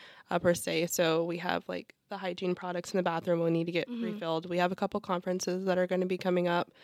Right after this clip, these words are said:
Speaker 2: Yep.
Speaker 1: Um, and I think maybe we're gonna be trying to do something new that we, um, kind of piggybacked off another school at our last conference, but we can't quite share yet 'cause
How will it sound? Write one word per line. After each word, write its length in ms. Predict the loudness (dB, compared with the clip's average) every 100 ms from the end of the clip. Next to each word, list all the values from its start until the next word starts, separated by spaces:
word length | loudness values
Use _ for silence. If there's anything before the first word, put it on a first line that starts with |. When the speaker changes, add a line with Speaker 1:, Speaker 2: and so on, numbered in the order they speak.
| -18 -16 -16 -16
Speaker 2:
Yep. 100 | -6
Speaker 1:
Um, 380 | -2 0 -2 -8 -12 -10
and 160 | -6
I 80 | -6
think 460 | -6 -2 0 0 -4
maybe 880 | -4 0 2 2 2 2 4 6 4 2 -6
we're 100 | -4
gonna 200 | 0 0
be 180 | 0 -4
trying 480 | -4 -2 0 2 0
to 100 | -2
do 140 | -4 -2
something 500 | -2 -2 -2 0 0
new 460 | 0 2 2 2
that 220 | 0 -4 -6
we, 420 | -6 -6 -6 -10 -16 _
um, 440 | -8 -6 -6 -8 -12 _ _ _ _ _ _ _ _
kind 220 | -8 -4
of 100 | -4
piggybacked 500 | -6 -8 -6 -6 -6
off 160 | -8 -6
another 240 | -2 -2
school 360 | -2 -4 -2 -2
at 160 | -2 -2
our 100 | -2
last 300 | -2 -4 -2
conference, 480 | -2 2 4 4 2
but 320 | 4 4 2 -10 -20 -20 _
we 60 | -8
can't 240 | -6 -2
quite 220 | 0 0
share 180 | -2 -2
yet 260 | -2 -4 -8
'cause 360 | -14 -12 -14